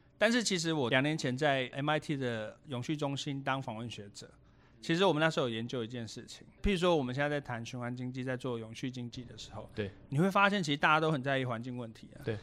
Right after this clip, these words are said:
Speaker 1: 但是你们清大垃圾桶会丢满那种没有回收就丢进去的吗？
Speaker 2: 很多。
Speaker 1: 很多，对不对？
Speaker 2: 对。
Speaker 1: 你有想过为什么吗？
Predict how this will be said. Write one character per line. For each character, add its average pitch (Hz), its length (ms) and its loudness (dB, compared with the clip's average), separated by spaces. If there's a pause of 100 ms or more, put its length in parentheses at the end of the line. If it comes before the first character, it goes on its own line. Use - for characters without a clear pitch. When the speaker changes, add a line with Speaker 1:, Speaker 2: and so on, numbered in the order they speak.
(160)
Speaker 1:
但 185 140 4
是 202 140 -2
你 165 80 0
们 131 280 -2 (320)
清 202 160 -4
大 196 200 6
垃 175 100 4
圾 170 140 -2
桶 143 120 -2
会 143 140 0 (440)
丢 156 160 2
满 127 180 0
那 143 80 -2
种 127 120 -2
没 123 80 -2
有 123 80 -4
回 117 160 -8
收 120 240 -4
就 123 120 -8
丢 123 160 -6
进 120 160 -8
去 110 140 -12
的 - 100 -18
吗？ 110 120 -18 (320)
Speaker 2:
很 101 160 -6
多。 98 280 0 (200)
Speaker 1:
很 117 180 -8
多， 127 180 2
对 123 80 0
不 117 60 -4
对？ 110 160 -4
Speaker 2:
对。 104 140 0
Speaker 1:
你 165 80 2
有 196 80 8
想 160 160 4
过 143 120 2
为 160 80 4
什 123 140 -2
么 98 160 -12
吗？ 113 100 -14